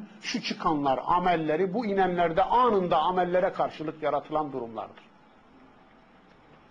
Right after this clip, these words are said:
Böyle bir şey tatile çekilen bir tanrıdan zuhur eder. Tanrı inancından zuhur eder. Onun için septi olmayan bir inanç bunu uyduramaz.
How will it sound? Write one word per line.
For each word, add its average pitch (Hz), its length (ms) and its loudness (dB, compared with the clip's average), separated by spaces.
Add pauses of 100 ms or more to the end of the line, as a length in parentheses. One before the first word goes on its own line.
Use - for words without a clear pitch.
(1200)
Böyle 220 380 4
bir 220 160 2
şey 349 360 0 (260)
tatile 190 440 0
çekilen 131 540 -4
bir 120 120 -4 (100)
tanrıdan 120 520 -6 (240)
zuhur 101 400 -14
eder. 98 220 -16 (120)
Tanrı 151 240 -4
inancından 104 640 -10
zuhur 98 320 -16
eder. - 280 -18 (680)
Onun 190 180 0
için 190 320 -4 (160)
septi 208 460 0
olmayan 233 500 4
bir 196 100 0
inanç 208 480 -2
bunu 180 200 0
uyduramaz. 160 520 0